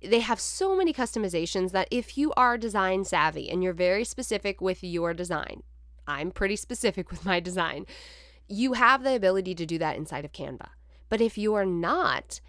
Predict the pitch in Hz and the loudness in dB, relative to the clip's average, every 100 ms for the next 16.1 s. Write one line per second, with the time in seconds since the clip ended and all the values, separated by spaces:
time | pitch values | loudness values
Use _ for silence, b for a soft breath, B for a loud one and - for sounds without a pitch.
0 | b 196 196 190 180 151 226 330 262 180 | b -2 -2 -2 -6 -2 0 0 2 0
1 | 156 156 147 147 - 143 143 151 - 165 | 0 -4 -4 -4 -4 -4 -4 -6 -4 -2
2 | 165 165 175 - - 208 302 330 247 202 | 0 0 -2 -6 -4 2 4 4 2 0
3 | - 180 - 170 170 - 165 160 160 - | -4 -6 -2 -2 -2 -2 -4 -2 -4 -6
4 | 185 160 151 160 170 208 220 302 - 208 | -6 -6 -6 -6 -8 -6 -2 -2 -2 -12
5 | - 247 277 311 196 - - 262 - 156 | -8 -4 -4 -4 -6 -6 -6 -6 -6 -12
6 | - - - B B 190 196 185 190 185 | -12 -14 -16 B B -4 -4 -4 -2 -4
7 | - - - - - 165 180 175 - 170 | -6 -12 -20 -20 -14 -4 -2 -2 -6 -10
8 | 160 156 - 156 71 67 - - B B | -10 -10 -8 -8 -8 -8 -10 -14 B B
9 | B B - 180 175 165 160 - 220 214 | B B -4 -2 -2 -4 -6 -2 0 0
10 | 190 339 - 381 240 208 190 - 202 196 | 0 -2 0 0 0 0 0 0 -4 -6
11 | 196 202 220 - 277 254 - 190 185 190 | -4 -2 -4 -4 -6 -6 -4 -2 0 2
12 | 190 - _ _ 214 240 247 185 160 - | 2 0 _ _ 0 2 2 0 -2 -2
13 | 202 226 226 254 262 247 214 202 180 - | 0 0 0 -2 -2 0 0 -2 -4 -2
14 | 180 180 180 - 165 175 165 - 196 214 | 2 2 2 -2 -4 -2 -2 -4 0 2
15 | 247 - 269 220 202 202 208 185 185 180 | 0 0 -2 -2 -4 -6 -2 -2 -2 -4